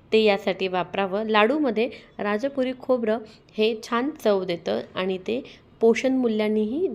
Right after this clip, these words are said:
जास्त भरलेलं असतं. खोबऱ्यामध्ये हेल्दी फॅट्स, फायबर आणि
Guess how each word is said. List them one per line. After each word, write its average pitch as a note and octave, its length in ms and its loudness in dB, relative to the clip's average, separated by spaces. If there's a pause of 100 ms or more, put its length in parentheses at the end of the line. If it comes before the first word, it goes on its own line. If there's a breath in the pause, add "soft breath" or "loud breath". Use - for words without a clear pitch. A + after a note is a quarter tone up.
जास्त G#3 320 -2
भरलेलं F#3 460 -2
असतं. E3 320 -8 (380 loud breath)
खोबऱ्यामध्ये G#3+ 680 0 (1400 soft breath)
हेल्दी A3 400 2
फॅट्स, G3+ 560 0
फायबर G#3+ 460 -2 (200)
आणि G#3 320 -2